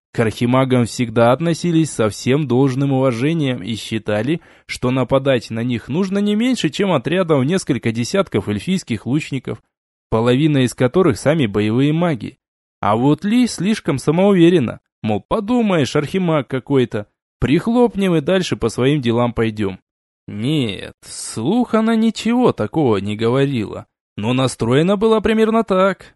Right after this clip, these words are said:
Маг она, конечно, сильный, вон как сигнализацию играючи взломала. Мои ушастые до сих пор под впечатлением, и мой магобластер тоже шутя усовершенствовала, что опять же, учитывая, сколько времени понадобилось Ларе с Нарином на его изобретение,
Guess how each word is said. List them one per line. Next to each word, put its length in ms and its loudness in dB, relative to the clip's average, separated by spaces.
Маг 420 -2
она, 220 0
конечно, 560 -2
сильный, 640 -2
вон 320 2
как 200 -2
сигнализацию 880 2
играючи 500 0
взломала. 600 -4
Мои 260 -2
ушастые 600 0
до 120 -2
сих 240 -2
пор 220 0
под 180 -4
впечатлением, 880 -4
и 80 -2
мой 200 0
магобластер 800 2
тоже 320 2
шутя 380 2
усовершенствовала, 1080 -2
что 300 0
опять 400 4
же, 140 -2
учитывая, 600 0
сколько 380 -2
времени 440 0
понадобилось 800 -2
Ларе 300 0
с 80 -10
Нарином 440 -2
на 60 -2
его 300 0
изобретение, 840 -4